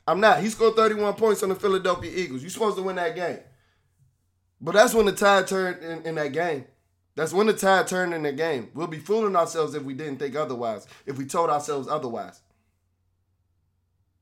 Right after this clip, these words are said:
You know, in D C, we all about the mo's.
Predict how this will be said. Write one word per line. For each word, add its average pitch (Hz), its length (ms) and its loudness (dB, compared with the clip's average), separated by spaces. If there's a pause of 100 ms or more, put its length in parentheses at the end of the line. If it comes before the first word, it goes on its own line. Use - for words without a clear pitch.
(580)
You 156 100 -8
know, 190 180 2
in 175 100 -4
D 185 160 -2
C, 208 220 -6
we 202 160 0
all 180 200 6
about 170 260 4
the 156 80 2
mo's. 156 680 0